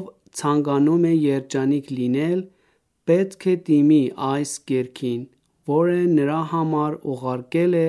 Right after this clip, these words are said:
Արարիչը, և որը մարդուն զգուշացնում է հոգին ու մարմինը վնասող սպառնալիքներից։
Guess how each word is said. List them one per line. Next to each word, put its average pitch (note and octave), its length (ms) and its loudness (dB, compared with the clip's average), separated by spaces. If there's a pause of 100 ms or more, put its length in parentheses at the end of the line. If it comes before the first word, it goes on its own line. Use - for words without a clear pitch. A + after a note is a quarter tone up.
(100)
Արարիչը, C3 760 -4 (720)
և C#3 420 0
որը F#3 440 2
մարդուն D#3 720 0
զգուշացնում C#3+ 1040 -2
է F3 160 2
հոգին D3+ 600 -2
ու C#3+ 240 -4
մարմինը C#3+ 680 2 (760)
վնասող D3+ 880 0 (560)
սպառնալիքներից։ C3 1300 -4